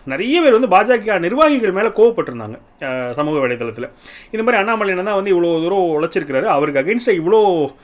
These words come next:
அஹ், தப்பு தப்பா வந்து, அஹ், கெட்ட கெட்டதா அக்யூஸ் பண்றாங்களே, நீங்க யாருமே சப்போர்ட்டிக்காவே வரலையே, நீங்க ஒன்றும் டிஃபெண்டே பண்ணலையே,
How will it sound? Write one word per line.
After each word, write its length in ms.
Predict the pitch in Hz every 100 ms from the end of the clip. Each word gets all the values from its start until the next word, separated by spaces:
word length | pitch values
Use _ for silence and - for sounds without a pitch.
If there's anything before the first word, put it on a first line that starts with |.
| _ _ _
அஹ், 560 | - 143 139 135 127 123
தப்பு 200 | 160 220
தப்பா 300 | 214 202 220
வந்து, 640 | 185 165 190 185 170 143 - -
அஹ், 240 | 139 127 123 _ _
கெட்ட 220 | 156 180
கெட்டதா 340 | 170 180 165
அக்யூஸ் 260 | - 220 -
பண்றாங்களே, 520 | 139 156 120 117 185 - - -
நீங்க 200 | - 208
யாருமே 220 | 202 220 269
சப்போர்ட்டிக்காவே 800 | - - 269 254 208 208 196 208
வரலையே, 380 | 143 185 160 214
நீங்க 260 | 175 156
ஒன்றும் 260 | 151 202 180
டிஃபெண்டே 340 | 151 226 226 214
பண்ணலையே, 520 | 143 196 165 139 214